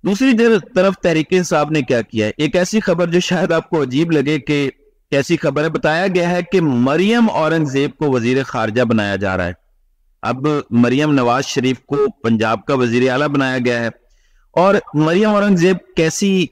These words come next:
वजीर खारजा होंगी, ये आपने मुझे जरूर कमेंट्स में बताना है, मैं आपकी राय जानना चाहता हूँ।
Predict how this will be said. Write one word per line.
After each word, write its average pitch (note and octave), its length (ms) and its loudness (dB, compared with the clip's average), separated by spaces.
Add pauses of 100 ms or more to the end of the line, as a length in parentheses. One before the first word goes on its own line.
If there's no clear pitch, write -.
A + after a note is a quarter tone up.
वजीर C#3 340 0
खारजा C#3 440 -2
होंगी, C#3 480 0 (280)
ये D3 80 2
आपने D#3+ 280 0
मुझे D#3+ 240 0
जरूर C#3 240 -2 (120)
कमेंट्स C3 340 0
में C#3+ 120 0
बताना B2 320 0
है, C3+ 100 -2
मैं C3 140 0
आपकी A#2+ 320 -2
राय A2+ 220 0
जानना A#2+ 280 0
चाहता A2 320 -6
हूँ। G2+ 140 -6